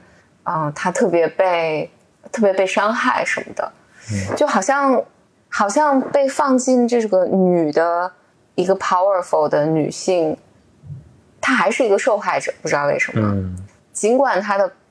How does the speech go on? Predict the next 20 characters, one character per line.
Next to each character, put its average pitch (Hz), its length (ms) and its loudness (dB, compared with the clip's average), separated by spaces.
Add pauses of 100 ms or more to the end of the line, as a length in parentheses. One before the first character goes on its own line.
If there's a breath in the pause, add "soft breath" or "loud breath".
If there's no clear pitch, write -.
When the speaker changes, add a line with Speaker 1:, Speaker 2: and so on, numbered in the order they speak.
(160)
Speaker 1:
他 226 160 -2
的 208 140 2
那 190 160 2
个 170 140 0
地 220 300 0
位 170 340 0
和 151 520 0 (200)
权 151 440 0
势 165 360 -2
远 151 360 2
远 196 300 0
的， - 300 -6
在， 220 200 0
在 220 160 0
这 214 120 2
个 165 80 0
感 143 160 -2
情 165 100 -4
关 185 140 2
系， 185 200 -8